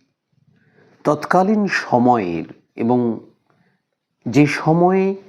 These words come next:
বিভিন্ন রকমের পত্রিকা, বর্তমানে যেমন আমাদের আনন্দবাজার পত্রিকা প্রতিদিন বা উত্তরবঙ্গ সংবাদপত্র, যেটাই হোক না কেন পত্রিকা, কিন্তু তৎকালীন সময়ে যে সাময়িক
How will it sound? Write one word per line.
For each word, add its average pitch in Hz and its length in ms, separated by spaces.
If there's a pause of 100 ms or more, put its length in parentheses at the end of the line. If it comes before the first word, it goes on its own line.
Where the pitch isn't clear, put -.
(300)
বিভিন্ন 175 500
রকমের 139 600
পত্রিকা, 113 680 (420)
বর্তমানে 147 460
যেমন 127 240
আমাদের 120 280
আনন্দবাজার 107 640
পত্রিকা 98 600 (220)
প্রতিদিন 95 580 (520)
বা 160 100
উত্তরবঙ্গ 101 600
সংবাদপত্র, 90 760
যেটাই 247 280
হোক 101 240
না 104 80
কেন 104 240
পত্রিকা, - 560 (720)
কিন্তু 214 280
তৎকালীন 208 640
সময়ে 135 460
যে 175 120
সাময়িক 143 680